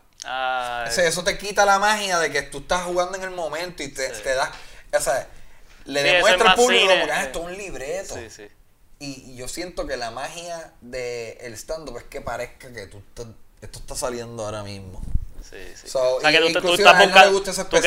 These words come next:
Speaker 2: especial.
Speaker 1: tú querías buscar que ese, ese especial se, sea una edición que se co-, que esté
Speaker 2: Seamless.
Speaker 1: cosido, seamless, así
Speaker 2: Sí.
Speaker 1: bien.
Speaker 2: Y así es como quedó.
Speaker 1: Qué nítido, qué
Speaker 2: Digo, lo
Speaker 1: nítido,
Speaker 2: más
Speaker 1: mano.
Speaker 2: posible, si
Speaker 1: Looking
Speaker 2: te fijas, te das
Speaker 1: forward,
Speaker 2: cuenta.
Speaker 1: looking forward a verlo, mano, que,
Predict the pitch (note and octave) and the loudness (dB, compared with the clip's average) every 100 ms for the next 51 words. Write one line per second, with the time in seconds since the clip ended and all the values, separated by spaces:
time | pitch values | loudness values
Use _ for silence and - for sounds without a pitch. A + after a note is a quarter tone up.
0 | E3+ - - E3 E3 F3 F3+ - F#3+ F#3 | 6 4 2 2 4 2 2 2 2 4
1 | E3 C#3+ C3 C3+ C#3 C3 - D3+ D#3 D#3+ | 4 6 4 2 0 -2 0 2 2 2
2 | D#3+ D3 D#3 - D3+ E3 D#3 E3+ D#3 D3+ | 0 -4 -4 -4 0 0 2 2 2 2
3 | - D#3 D3 D#3 D#3 D#3 E3+ E3 D3 C#3+ | 0 0 2 0 -2 0 -2 -2 -2 -2
4 | C3+ - D3+ D3 C3+ - C#3 E3+ G3+ F#3 | -4 -2 -4 -2 -4 -2 2 2 4 6
5 | F3+ F3 D#3+ D#3+ F3+ E3+ D#3+ D3 C#3 C#3 | 6 6 4 2 -2 0 0 -2 0 -2
6 | C3+ D3+ C#3+ C#3 C#3 C3 D3 C#3 D3 C3+ | -2 -2 -2 -2 -4 -4 -2 -2 -4 -8
7 | D#3+ D#3 C3+ G#2 - - C3 A#2 B2+ A#2 | -8 -6 -6 -8 -12 -8 -8 -6 -6 -6
8 | - C#3 E3 C3+ A#2 A#2 A#2+ - C#3 C3 | -4 -2 -2 -2 -4 -4 -6 -4 -6 -8
9 | A2+ C3 D3 B2+ C#3 C#3 C#3 C3+ C3 B2 | -6 -4 -4 -2 0 0 2 0 0 -6
10 | A2+ B2 A#2 B2 A#2+ A#2+ B2+ B2 B2 A#2 | -12 -14 -12 -10 -10 -8 -4 -4 -2 -4
11 | A2+ A2+ A2 G#2+ A2+ G#2+ G#2 G#2 G#2 G2+ | -6 -10 -12 -12 -14 -12 -12 -12 -12 -14
12 | F#2 | -16